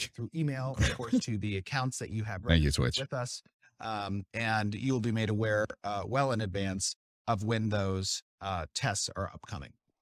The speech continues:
Speaker 1: Uh, and to remind you, of course, Alpha two is not under N D A. So when Alpha two starts, uh, that will not be under N D A.
Speaker 2: So yeah, th-, with,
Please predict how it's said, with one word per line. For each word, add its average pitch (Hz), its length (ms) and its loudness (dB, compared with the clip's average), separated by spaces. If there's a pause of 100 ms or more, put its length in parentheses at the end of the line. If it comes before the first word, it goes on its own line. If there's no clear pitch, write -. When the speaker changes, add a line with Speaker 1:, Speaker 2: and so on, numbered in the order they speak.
(760)
Speaker 1:
Uh, 117 200 2
and 131 320 0
to 160 120 -2
remind 139 320 4
you, 139 160 4
of - 140 -4
course, 110 320 -2
Alpha 123 220 -2
two 117 240 -2
is 104 160 -4
not 117 340 0
under 95 240 -4
N 90 160 2
D 82 200 -2
A. - 180 -12
So - 160 -4
when 107 140 -2
Alpha 117 260 -6
two 123 180 -4
starts, 165 600 0
uh, 110 180 -2
that 117 200 -2
will 117 80 -4
not 104 300 -2
be 69 120 -6
under 62 220 -6
N 55 120 -10
D - 100 -12
A. - 140 -16 (1040)
Speaker 2:
So 110 240 8
yeah, 101 420 8
th-, 107 260 4
with, 113 380 6